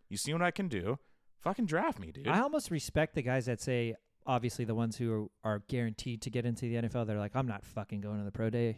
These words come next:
Speaker 2: or, "I'm not doing a pro day," and "I'm not fucking doing the combine." And they end up still getting drafted really high because the fucking tape's there, right? Like, I always think of guys like,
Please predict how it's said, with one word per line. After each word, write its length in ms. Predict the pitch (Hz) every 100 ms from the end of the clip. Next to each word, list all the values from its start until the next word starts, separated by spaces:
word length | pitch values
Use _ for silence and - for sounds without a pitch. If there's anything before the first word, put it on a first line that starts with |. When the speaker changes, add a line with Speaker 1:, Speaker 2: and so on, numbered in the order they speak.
| -
Speaker 2:
or, 220 | 104 101
"I'm 120 | 110 113
not 180 | 107
doing 180 | 107 107
a 40 | 101
pro 240 | 117 110
day," 140 | 110 107
and 120 | 101
"I'm 140 | 101
not 180 | 104 -
fucking 300 | 117 107 104
doing 300 | 104 101 101
the 60 | 101
combine." 480 | 95 92 85 - - -
And 120 | 147
they 80 | 180
end 160 | 214
up 100 | 185
still 160 | - 208
getting 180 | 185 170
drafted 320 | 170 160 107
really 180 | 120 131
high 260 | 131 107 98 _ _ _ _ -
because 220 | 120 120
the 60 | -
fucking 260 | 127 107
tape's 200 | 131 123 -
there, 200 | 110 98
right? 240 | 98 -
Like, 160 | 104 98 - _ _ _ -
I 60 | 123
always 180 | 147 -
think 160 | 151
of 80 | 135
guys 240 | 131 123
like, 160 | 123